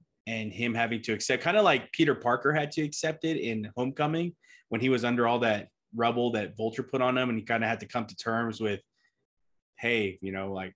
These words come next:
I failed, but it's about the future. It's about moving forward and learning from your mistakes." Same thing with Obi-Wan. To see those flashes and then him just fucking, we get fucking badass Force Unleashed version of Obi-Wan and him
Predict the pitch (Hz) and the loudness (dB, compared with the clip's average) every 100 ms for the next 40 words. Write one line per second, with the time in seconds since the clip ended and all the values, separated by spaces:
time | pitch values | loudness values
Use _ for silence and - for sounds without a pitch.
0 | _ - 104 - 110 110 113 101 101 98 | _ -8 -6 -4 -2 0 -2 -2 -6 -6
1 | - 101 - - 107 104 101 - 98 101 | -6 -8 -8 -8 -8 -6 -8 -4 -4 -4
2 | 98 - 104 98 95 98 98 98 98 95 | -6 -6 -6 -4 -6 -6 -6 -8 -8 -8
3 | 92 - 101 - 107 95 104 92 98 101 | -8 -6 -6 -6 -8 -6 -8 -6 -6 -4
4 | 101 101 - - 135 117 - 110 113 110 | -4 -4 -6 -2 0 0 -4 -2 -2 0
5 | 131 131 - - _ _ _ _ _ _ | -2 -2 -4 -14 _ _ _ _ _ _
6 | _ 117 110 104 101 120 113 110 - 120 | _ -4 -4 -4 -2 0 0 -2 0 2
7 | 107 110 107 101 95 - - 120 113 113 | 2 0 -4 -4 -8 -12 -4 -2 0 0
8 | 104 - _ - - - 123 113 104 - | -2 -6 _ -20 -10 0 0 0 -6 -4
9 | 98 107 107 104 104 - - 110 101 107 | 0 2 2 2 0 -2 -2 -2 -2 -4
10 | 98 104 104 - - 104 98 104 95 92 | -6 -6 -6 -8 -10 -8 -6 -8 -8 -8
11 | 98 95 95 92 95 104 - - - - | -8 -10 -12 -12 -12 -14 -20 -20 -20 -20
12 | _ 107 101 139 147 143 120 | _ -8 -4 0 2 2 0